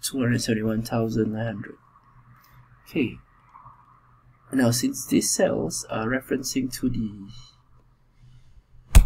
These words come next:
cells above, E three to E twelve, so I can also copy this.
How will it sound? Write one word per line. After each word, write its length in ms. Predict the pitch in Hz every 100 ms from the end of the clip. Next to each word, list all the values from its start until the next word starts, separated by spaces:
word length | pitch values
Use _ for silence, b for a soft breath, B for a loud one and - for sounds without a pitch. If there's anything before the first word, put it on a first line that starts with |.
| -
cells 360 | - - 143 131
above, 640 | - 123 110 131 - - - _ -
E 140 | 120
three 200 | 120 -
to 100 | -
E 160 | - 123
twelve, 460 | 123 - 131 107 147 -
so 720 | - - - - 185 190 202 -
I 60 |
can 220 | 143 - -
also 420 | 147 147 - 147 -
copy 400 | - - - -
this. 560 | 117 120 - - -